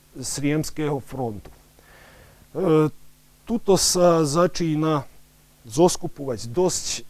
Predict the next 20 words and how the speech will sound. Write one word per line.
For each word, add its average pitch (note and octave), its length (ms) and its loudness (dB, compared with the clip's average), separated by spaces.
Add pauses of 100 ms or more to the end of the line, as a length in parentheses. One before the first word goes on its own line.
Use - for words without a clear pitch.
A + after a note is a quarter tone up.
(160)
veľký E3+ 400 -4 (160)
počet, E3+ 440 -4 (120)
e, B2+ 480 -6 (800)
novo-, E3 560 2
novorekrutovaných D3+ 1120 0
vojakov, C#3 680 -4
ktorí C#3+ 400 0 (560)
nemali E3+ 600 2
skúsenosti C#3 1040 -4 (760)
a C#3 400 0 (340)
s - 220 -18
týmto G3+ 420 -2
ka-, D#3+ 320 0 (480)
aj, G#3 220 2
e, - 40 -10 (600)
Ustašovia, D#3+ 800 -2
aj F3 160 -4
Nemci D#3+ 480 -2 (100)
dobre D#3+ 400 0
zorganizovali C#3+ 880 -2